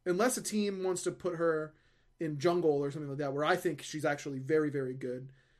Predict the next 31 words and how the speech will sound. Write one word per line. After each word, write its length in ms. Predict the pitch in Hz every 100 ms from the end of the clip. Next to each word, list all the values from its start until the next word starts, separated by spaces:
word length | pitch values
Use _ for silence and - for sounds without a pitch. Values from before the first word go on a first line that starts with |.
| _ _ _ _ -
If 300 | 370 - - _ _ -
teams 260 | - 233 339
are 80 | 339
playing 220 | 240 214
Athena 360 | 185 180 180 180
support 520 | 170 - 139 143 165
or 160 | 175 156
Athena 300 | 143 180 190
solo, 400 | - 151 151 160
where 180 | 156 151
that 180 | 160
is 120 | 160 151
the 80 |
sole 460 | 143 - 165 160 160
engage, 640 | 143 139 160 180 208 214 - _ _ _
I 140 | 160
feel 140 | 220 330
like 100 | 220
that 160 | 220
strategy 420 | 208 190 185 185 196
is 280 | 175 147
so, 560 | - - 202 180 185 190
we've 220 | 180 185
seen 320 | 175 - 220 254
that 160 | 240
strategy 340 | - 180 180 190
get 180 | 175
cracked 480 | - 156 143 156 - - _ _ -
so 400 | - - 214 208
many 220 | 196 170
times, 420 | 147 123 - -